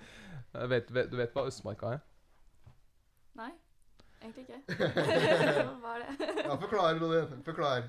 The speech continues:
Speaker 1: Det, det, det er en sånn institusjon for de som, eh, har noen skruer, litt flere enn én skrue løs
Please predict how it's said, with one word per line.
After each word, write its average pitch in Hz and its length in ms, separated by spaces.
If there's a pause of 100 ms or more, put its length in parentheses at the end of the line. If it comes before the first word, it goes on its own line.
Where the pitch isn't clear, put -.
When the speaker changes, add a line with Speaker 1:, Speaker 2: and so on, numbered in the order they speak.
(440)
Speaker 1:
Det, - 160
det, - 200
det 104 120
er 135 40
en 127 80
sånn - 160
institusjon 170 880
for 160 160
de 151 120
som, 170 280
eh, 165 540 (1080)
har 143 300
noen 156 160
skruer, 151 640 (1000)
litt 156 300
flere 143 460
enn 175 80
én 131 200
skrue 147 280
løs 151 260